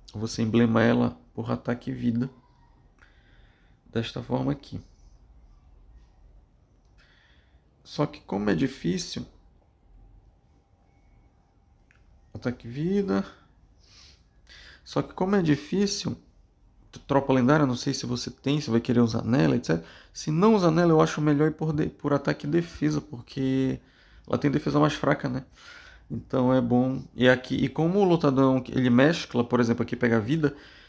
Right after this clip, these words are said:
e aí eu acho que fica bem equilibrado. Aqui pega vida, defesa, fica bem equilibrado. E aí ataque e, ó, vida aqui de novo. Então pega ataque e defesa nas oportunidades que der, que eu acho que fica bem equilibrado se ela não for usar tropa lendária.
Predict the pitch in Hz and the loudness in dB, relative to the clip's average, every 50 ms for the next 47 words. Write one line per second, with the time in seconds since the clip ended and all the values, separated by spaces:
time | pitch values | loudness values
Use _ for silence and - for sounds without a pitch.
0 | _ - - 127 131 131 131 139 139 - - - 139 139 127 131 135 135 135 143 | _ -8 -4 -2 0 2 2 0 0 -4 -6 -2 -2 0 2 2 0 -2 -2 -4
1 | 147 151 143 135 131 131 131 123 123 117 - 123 - 123 120 120 117 131 139 147 | -2 0 2 2 4 4 2 2 0 -2 -4 -4 -2 0 0 0 0 0 0 0
2 | 139 123 110 104 - - 135 135 123 123 120 117 - - - - 135 120 135 139 | 0 0 -2 -4 -4 -2 -2 -2 0 2 0 0 -2 -6 -4 -2 0 0 0 -2
3 | 139 - 156 156 156 143 135 131 - - _ _ _ _ _ _ _ _ _ _ | -2 -4 -2 0 2 4 4 2 0 -6 _ _ _ _ _ _ _ _ _ _
4 | _ - 127 135 131 127 123 120 123 - 131 135 - - 139 131 127 - - - | _ -8 -4 -2 2 2 2 2 2 0 -2 -2 0 -4 -4 -4 -4 -6 -8 -14
5 | _ _ _ _ _ _ _ _ _ _ _ _ _ _ - - 117 120 113 110 | _ _ _ _ _ _ _ _ _ _ _ _ _ _ -8 -2 2 2 4 2
6 | 104 104 117 135 135 127 123 - - 117 113 117 113 117 131 147 143 135 - - | 2 -2 -4 -4 -2 -2 -2 -2 -4 -4 -2 0 0 2 2 0 0 -2 -6 -16
7 | - - - - - _ _ - - 120 - - 120 117 123 123 123 - 127 127 | -20 -20 -20 -20 -20 _ _ -8 -8 -6 0 0 2 2 2 -2 -2 -4 -6 -4
8 | - 117 123 123 120 - - - 123 123 127 131 135 143 151 156 160 175 - - | -4 -4 -4 -4 -6 -8 -10 -4 -2 -2 0 0 -2 -2 -4 -4 -4 -4 -4 -4
9 | - 117 120 120 117 120 123 123 117 120 120 120 127 113 - 123 120 120 117 120 | -4 -2 0 2 2 4 4 4 4 2 0 -2 -4 -10 -6 -4 -4 0 2 2
10 | 120 117 - - - 123 113 113 123 135 143 - - 131 131 131 - - - 135 | 2 2 0 -6 -6 -4 0 2 2 2 2 -2 -6 -6 -6 -6 -8 -10 -6 -4
11 | 123 120 123 123 123 131 127 123 120 123 123 123 - - - - - - - - | -2 -2 -2 -4 -4 -4 -2 0 2 2 2 0 -2 -8 -18 -20 -20 -20 -20 -20
12 | - _ _ - 135 131 131 123 135 170 190 190 - 180 165 160 160 156 - 160 | -20 _ _ -6 -2 -2 0 4 4 4 2 2 0 -4 -2 0 -2 -2 0 -2
13 | 160 151 - 165 160 156 156 170 185 170 143 120 113 110 110 117 120 | -4 -2 -2 -4 -2 -2 -2 -2 -2 0 2 4 4 4 4 0 -4